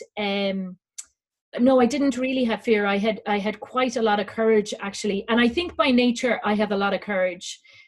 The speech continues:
Um, I, I, I'm, I'm quite, uh, I've quite a good backbone in standing up when I think something is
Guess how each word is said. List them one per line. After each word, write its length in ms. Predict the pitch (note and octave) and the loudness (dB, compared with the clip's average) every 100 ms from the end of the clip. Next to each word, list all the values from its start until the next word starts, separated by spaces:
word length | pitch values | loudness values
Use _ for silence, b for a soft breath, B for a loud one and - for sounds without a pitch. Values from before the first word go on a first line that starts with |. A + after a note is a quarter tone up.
| _ | _
Um, 460 | G3 G3 G3+ G3 F#3+ - | -4 0 0 0 -4 -4
I, 380 | G3+ G#3 G#3 - - | 0 0 0 -6 -4
I, 500 | G#3 G#3 G3 G3 - _ _ _ _ _ _ - | 0 0 0 -4 -10 _ _ _ _ _ _ -8
I'm, 380 | G3+ G3+ G3+ - | -4 -2 -2 -4
I'm 140 | G3 | -6
quite, 400 | G3 B3+ B3+ B3 - | -4 -2 0 -2 -2
uh, 220 | A3 G#3+ - | 2 2 2
I've 180 | G#3+ G3+ | -4 -4
quite 200 | B3+ A#3 | -2 -2
a 40 | |
good 260 | A#3+ A3+ A3+ | 2 2 2
backbone 540 | G#3 G#3 - G#3 G3+ | -4 -4 -2 0 0
in 100 | F3+ | -4
standing 480 | - A3 G3+ G3 G3+ | -4 -2 -2 -2 -4
up 160 | G3+ | -4
when 120 | A3 G3+ | -4 -4
I 60 | |
think 220 | F3 G#3 | -4 -8
something 460 | F#3+ G3 F#3 G3 F#3 | -8 -10 -8 -8 -6
is 280 | F#3+ E3+ | -6 -8